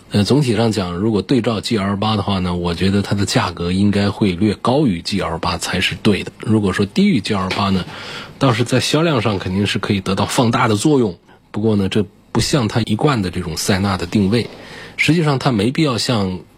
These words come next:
进口版的塞纳那么的贵，也没有必要像咱们的G L八一样的定价那么便宜。它其实比G L八只要贵一点点，它的性价比上就可能会，呃，绞杀一部分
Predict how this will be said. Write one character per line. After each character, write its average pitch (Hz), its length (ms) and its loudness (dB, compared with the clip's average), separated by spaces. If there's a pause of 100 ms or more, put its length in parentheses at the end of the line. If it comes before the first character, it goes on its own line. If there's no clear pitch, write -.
进 165 200 2
口 90 200 -2
版 85 180 -8
的 85 80 -8
塞 104 240 0
纳 101 140 0
那 113 120 4
么 98 120 2
的 90 80 -4
贵， - 320 0 (400)
也 101 180 2
没 87 160 0
有 135 100 6
必 127 120 -2
要 90 320 -4
像 87 360 -2
咱 92 160 -6
们 95 80 2
的 98 60 2
G 117 160 0
L 104 160 2
八 117 220 0
一 82 100 -6
样 90 240 0
的 82 140 -4
定 85 240 -2
价 - 200 -4 (480)
那 92 60 0
么 87 80 2
便 - 240 -2
宜。 90 80 2
它 135 140 2
其 123 180 0
实 135 80 4
比 101 160 -6
G - 140 0
L 120 120 2
八 120 120 0
只 - 100 -4
要 110 100 0
贵 185 200 2
一 156 80 2
点 120 280 0
点， - 140 2 (380)
它 - 120 -2
的 110 120 0
性 131 120 0
价 107 120 0
比 82 120 -10
上 90 200 -4
就 98 100 -2
可 - 180 -4
能 87 140 -6
会， 95 220 0 (800)
呃， 92 160 -2
绞 - 240 0
杀 107 240 2
一 92 140 -2
部 90 180 -2
分 85 320 -4